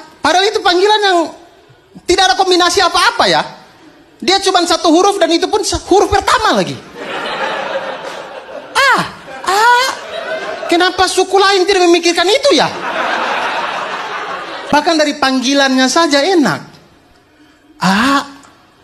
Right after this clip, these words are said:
ah," saya setiap kali mendengar tete-tete Sunda panggil saya dengan "Ah," saya rasa pengen langsung nafkahi dia gitu.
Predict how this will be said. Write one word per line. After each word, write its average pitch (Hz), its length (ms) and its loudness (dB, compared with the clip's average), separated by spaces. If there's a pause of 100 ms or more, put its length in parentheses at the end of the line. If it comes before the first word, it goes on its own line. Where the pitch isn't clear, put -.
(460)
ah," 233 220 0 (260)
saya 285 160 0
setiap 208 320 -2
kali 262 160 2
mendengar 220 400 0
tete-tete 214 400 0
Sunda 240 240 0
panggil 208 240 -2
saya 220 160 0
dengan 208 240 -2
"Ah," 269 240 2 (400)
saya 294 240 2
rasa 330 140 0
pengen 262 180 0
langsung 247 320 0
nafkahi 240 400 0
dia 339 320 4
gitu. 170 220 0